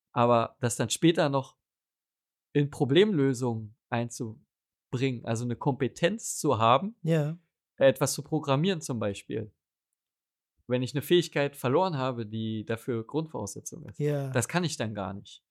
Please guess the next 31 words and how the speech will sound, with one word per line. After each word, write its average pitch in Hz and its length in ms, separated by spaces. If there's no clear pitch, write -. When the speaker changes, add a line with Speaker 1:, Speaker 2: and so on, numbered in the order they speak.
Speaker 2:
Richtig. 127 480
Speaker 1:
Ja. 117 260
Speaker 2:
Ist 156 180
es 170 200
dann 160 200
auch 147 340
genau 143 320
andersrum 208 880
so, 202 440
dass 143 200
man 156 180
sagt, 156 380
ich 185 420
sollte 165 340
mir 165 200
vielleicht 151 460
lieber 151 260
einen 143 220
Job 151 300
aussuchen, 165 640
der 156 640
die 151 420
Dinge 180 300
braucht, 139 600
für 143 160
die 160 180
ich 147 80
sowieso 143 400
schon 165 240
begeistert 135 560
bin? 135 340